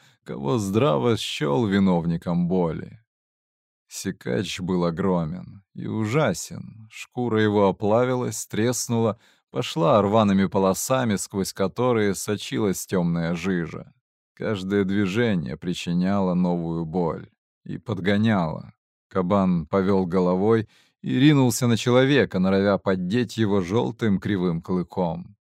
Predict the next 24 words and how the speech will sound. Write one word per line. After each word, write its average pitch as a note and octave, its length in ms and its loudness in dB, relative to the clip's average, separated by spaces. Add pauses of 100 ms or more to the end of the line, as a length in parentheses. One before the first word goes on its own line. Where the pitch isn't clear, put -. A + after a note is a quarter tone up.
(280)
Тень C3 520 -2
оказался F#2+ 640 0
быстрее. F2+ 840 -4 (240)
Он A#2+ 320 -2
метнулся A2+ 540 0
в G2 80 -4
сторону, F2+ 720 0
впрочем, C3+ 580 0
успев C#3 480 0
ткнуть - 400 -4
кабана G2 420 0
клинком. F2 760 -4 (340)
И B2 120 -6
тот, C#3+ 420 -2
прошив B2 560 0
опаленную G#2 680 2
шкуру, A#2+ 680 0
мышцы G2+ 580 -4
не F2+ 100 2
одолел. F2+ 720 -2 (540)
А G2 160 0
тень G2+ 320 0
вдруг F2 280 -4
споткнулся B2+ 1160 -4